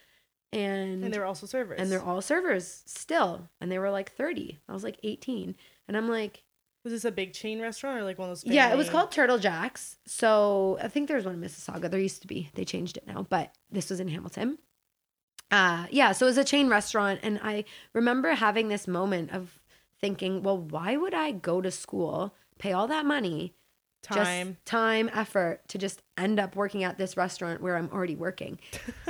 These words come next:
Speaker 1: So I decided not to go. And that is part of, like, a kinda wish I did, but that's the
Speaker 2: Was your
Speaker 1: decision
Speaker 2: mom
Speaker 1: I
Speaker 2: upset at
Speaker 1: made.
Speaker 2: all? Like, did she have an impact on this part?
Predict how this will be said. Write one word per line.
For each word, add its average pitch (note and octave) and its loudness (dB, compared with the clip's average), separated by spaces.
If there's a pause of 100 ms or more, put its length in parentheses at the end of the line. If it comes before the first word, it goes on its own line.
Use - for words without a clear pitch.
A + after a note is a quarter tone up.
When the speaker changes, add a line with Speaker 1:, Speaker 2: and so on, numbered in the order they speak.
(240)
Speaker 1:
So B3+ 6 (100)
I A3+ 6
decided C4+ 6
not A3 6
to G3+ -2
go. F3+ -2 (720)
And A#3 4
that A#3+ 2
is C#4 2 (120)
part G3+ 2 (120)
of, F#3 -4
like, E3+ -2
a F3 -2
kinda C4 0
wish B3 -2
I G#3+ -4
did, E3+ 0
but - -8 (120)
that's G3+ -8
the - -6
Speaker 2:
Was B3+ 0
your C4 4
Speaker 1:
decision F#3 0
Speaker 2:
mom F#3+ 0
Speaker 1:
I A3+ 0
Speaker 2:
upset - -2
at B3+ 2
Speaker 1:
made. C4+ 4
Speaker 2:
all? C#4 2
Like, A#3 -2
did F#3 -16
she G3+ -6
have G3 -6
an F3+ -6
impact F3+ -10
on G#3+ -8
this A3 -12
part? C4 -8